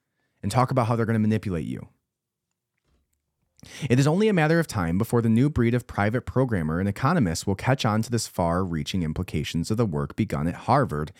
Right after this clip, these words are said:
in nineteen forty-eight. The speed of which they can communicate their warning to the public will largely depend upon how effective we have been at controlling the media,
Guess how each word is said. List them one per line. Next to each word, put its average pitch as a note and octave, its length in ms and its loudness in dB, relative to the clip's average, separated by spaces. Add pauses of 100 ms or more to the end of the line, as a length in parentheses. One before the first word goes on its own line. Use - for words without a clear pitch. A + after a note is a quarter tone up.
(240)
in G#2 120 4
nineteen G#2+ 360 2
forty-eight. F#2+ 640 0 (1300)
The F2+ 80 -2
speed C3+ 320 2
of A#2+ 140 0
which G2+ 320 0 (140)
they E2+ 100 0
can D#2+ 160 -2
communicate C3 640 2
their F#2 120 0
warning G#2 380 2
to C#3+ 80 -4
the C#3+ 80 0
public E2 360 -2
will F#2+ 100 0
largely B2+ 480 2
depend A2 400 2
upon G#2 240 0
how G2 280 2
effective C#3 600 0
we G#2+ 100 4
have A2 220 0
been C#2 300 -2 (260)
at F#2 120 -2
controlling E2 420 0
the C#2 100 -2
media, D3 460 4